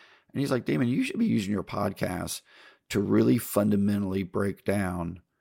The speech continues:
the different aspects of sales in our industry." And what that person meant was the dealer, the rep, and the manufacturer.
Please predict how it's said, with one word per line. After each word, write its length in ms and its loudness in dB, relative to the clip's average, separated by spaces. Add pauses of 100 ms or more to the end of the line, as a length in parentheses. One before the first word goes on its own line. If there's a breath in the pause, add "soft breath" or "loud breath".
(400)
the 120 -2
different 640 0
aspects 560 -2
of 120 -4
sales 360 -2
in 60 -4
our 180 -6
industry." 680 -4
And 140 -2
what 200 2
that 140 -4
person 320 -2
meant 220 2
was 320 -6
the 140 -6
dealer, 420 -2
the 140 0
rep, 340 -6
and 100 -4
the 60 -2
manufacturer. 840 -6